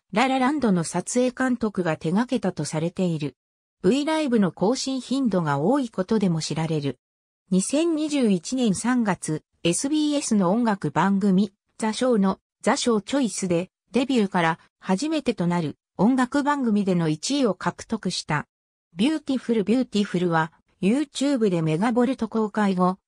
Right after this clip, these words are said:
約三日間で千万再生を記録。アグリーダンスは、YouTubeでメガボルト公開後、約四日間で千万再生を記録。ポッピングでは、YouTubeでメガボルト公開後、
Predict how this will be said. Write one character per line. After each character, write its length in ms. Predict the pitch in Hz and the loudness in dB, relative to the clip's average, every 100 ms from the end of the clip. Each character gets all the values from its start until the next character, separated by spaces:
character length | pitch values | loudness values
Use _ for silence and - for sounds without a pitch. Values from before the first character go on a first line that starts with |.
| _ | _
約 300 | 214 294 - | -4 -2 0
三 180 | 214 202 _ | 0 -2 _
日 140 | 269 | -6
間 220 | 277 214 165 | 0 2 2
で 100 | 143 | 0
千 260 | 185 226 | 0 2
万 220 | 233 247 | 2 0
再 240 | 233 196 214 | 0 0 0
生 260 | 247 240 | 2 2
を 100 | 233 | 2
記 160 | 214 - | -2 -4
録。 320 | 165 175 160 _ _ _ _ - | -4 -4 -8 _ _ _ _ -2
ア 140 | 180 | 0
グ 100 | 285 | 2
リ 200 | 294 294 | 0 -2
ー 20 | |
ダ 140 | 269 254 | 0 -2
ン 60 | |
ス 140 | 240 185 | 0 0
は、 220 | 175 180 _ - | 0 -2 _ -4
YouTube 640 | 196 285 - 302 294 220 | -2 -2 -2 -4 -2 0
で 140 | 180 160 | 0 0
メ 160 | 156 | 0
ガ 140 | 202 233 | 0 2
ボ 120 | 240 | 0
ル 140 | 262 | 0
ト 100 | 226 | -4
公 220 | 226 220 | -4 -4
開 260 | 208 208 190 | -2 -2 2
後、 220 | 180 190 _ _ - | 0 0 _ _ -4
約 260 | 247 - | -2 0
四 140 | 214 185 _ | 0 0 _
日 120 | 269 | -4
間 280 | 277 247 196 | 0 2 2
で 100 | 156 | 2
千 280 | - 196 240 | -2 0 2
万 200 | 233 247 | 2 0
再 240 | - 202 | 0 -2
生 260 | 214 247 240 | 2 2 2
を 100 | 226 | 0
記 160 | - 160 | -2 -4
録。 320 | 185 165 - _ _ _ _ - | -2 -4 -8 _ _ _ _ -2
ポ 80 | 269 | -2
ッ 60 | _ | _
ピ 140 | 285 247 | -2 2
ン 80 | |
グ 100 | 208 | 2
で 100 | 196 | 0
は、 220 | 196 165 - _ - | 0 -2 -4 _ -2
YouTube 720 | 190 269 302 - 277 262 208 | 0 0 -2 -2 0 0 0
で 100 | 170 | 0
メ 160 | 160 156 | 0 0
ガ 160 | 240 | 0
ボ 140 | 240 240 | 2 0
ル 100 | 247 | -2
ト 100 | 226 | -4
公 220 | 226 214 | -4 -2
開 260 | 214 196 | 0 0
後、 220 | 180 180 | 2 0